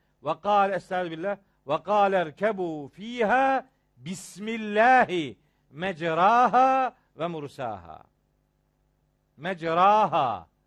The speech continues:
Bunu nasıl okuyoruz? Burada ne var? Burada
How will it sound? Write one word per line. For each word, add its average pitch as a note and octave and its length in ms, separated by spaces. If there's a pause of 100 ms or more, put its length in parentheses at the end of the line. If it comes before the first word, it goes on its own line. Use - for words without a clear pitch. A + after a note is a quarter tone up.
(200)
Bunu G3 160
nasıl A3+ 220
okuyoruz? G#3 400 (480)
Burada E3+ 220
ne A3+ 140
var? B3 160 (1700)
Burada F3+ 460